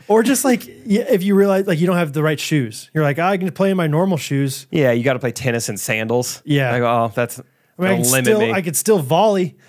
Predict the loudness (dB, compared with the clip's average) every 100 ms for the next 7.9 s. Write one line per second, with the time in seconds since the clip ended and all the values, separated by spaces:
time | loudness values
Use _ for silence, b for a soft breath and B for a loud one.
0 | b 0 2 0 -2 -4 -2 0 0 0
1 | 0 -2 -2 0 0 0 -2 0 0 0
2 | -2 -2 -4 -4 -2 -2 0 -2 0 -2
3 | -4 -6 -4 -4 -6 B B B B 2
4 | 2 0 -2 -8 b b b 0 2 4
5 | 2 0 0 -2 -2 _ _ 2 4 4
6 | 4 2 0 -6 0 0 0 -2 0 0
7 | -2 b b b b _ 0 2 2